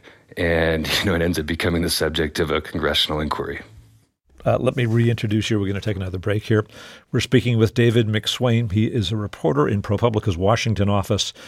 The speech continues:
Speaker 2: His new book is Pandemic, Inc, Chasing the Capitalists and Thieves Who Got Rich While We Got Sick.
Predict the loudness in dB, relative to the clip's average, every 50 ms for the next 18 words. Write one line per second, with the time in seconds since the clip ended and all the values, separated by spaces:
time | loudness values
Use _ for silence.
0 | -20 -20 -20 -20 -18 2 4 4 6 8 8 8 8 6 6 6 6 6 4 4
1 | 2 -2 -4 0 0 2 2 2 2 2 2 4 2 2 0 -2 -2 -2 0 0
2 | 0 -2 -6 -14 _ _ -4 -2 -2 0 0 0 0 0 0 -2 -2 -2 -2 -2
3 | -2 0 2 2 2 0 -2 -8 -10 -6 -2 -2 -2 -2 -2 0 0 2 2 2
4 | 2 0 0 -2 -2 -2 0 0 0 0 0 0 0 0 0 0 0 -2 -6 -10
5 | -12 -6 -2 0 0 0 0 0 0 -2 0 0 0 0 -2 -2 -2 0 0 0
6 | -2 -4